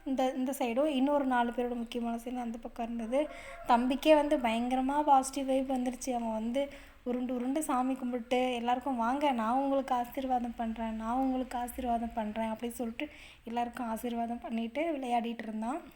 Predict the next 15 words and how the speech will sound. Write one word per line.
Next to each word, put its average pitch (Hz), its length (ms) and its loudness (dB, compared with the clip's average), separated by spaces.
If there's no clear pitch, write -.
குழந்தை 269 340 -4
ரொம்ப 247 280 2
என்ஜாய் 240 440 -2
பண்ணா. 226 340 -4
நடராஜருக்கான 262 720 2
சிலையும் 247 380 -2
இருந்தது. 233 440 -4
இந்த 247 200 2
பக்கம் 262 360 2
ஒரு 247 140 4
நாலு 233 260 2
பேரோட 233 400 -2
நாயன்மார்கள் 240 540 0
சிலை 226 260 -4
இருந்தது, 226 440 -2